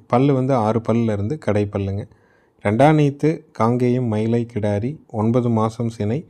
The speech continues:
கறவைக்கு கால் அணைக்க தேவையில்லை. தலையீத்துல ஒன்றரை ஒன்றரை கறந்துருக்குதுங்க. இப்ப ரெண்டாம் நீத்துங்க. பத்து நாள்ல கண்ணு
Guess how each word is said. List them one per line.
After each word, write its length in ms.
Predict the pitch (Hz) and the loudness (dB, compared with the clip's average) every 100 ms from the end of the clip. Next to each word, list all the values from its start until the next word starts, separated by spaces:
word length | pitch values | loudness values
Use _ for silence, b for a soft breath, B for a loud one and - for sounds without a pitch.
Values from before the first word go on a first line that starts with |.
| b b b - | b b b 2
கறவைக்கு 420 | 120 135 127 147 | 6 6 4 -4
கால் 280 | 139 113 117 | -2 2 2
அணைக்க 300 | 117 110 110 | 2 0 -2
தேவையில்லை. 560 | 104 104 104 104 104 147 | -2 0 0 0 0 -2
தலையீத்துல 600 | 147 113 127 127 135 127 | 0 2 2 -2 0 0
ஒன்றரை 280 | 110 110 107 | 0 2 0
ஒன்றரை 200 | 113 117 | 0 -2
கறந்துருக்குதுங்க. 680 | 104 104 104 101 98 117 156 | -2 -2 -4 -4 -4 -6 -8
இப்ப 160 | 113 123 | -4 0
ரெண்டாம் 340 | 107 104 110 | 0 2 0
நீத்துங்க. 440 | 107 101 104 104 160 - | -2 -4 -6 -6 -8 -4
பத்து 240 | 107 107 | -2 0
நாள்ல 260 | 110 117 123 | 0 0 0
கண்ணு 180 | 104 104 | -2 -2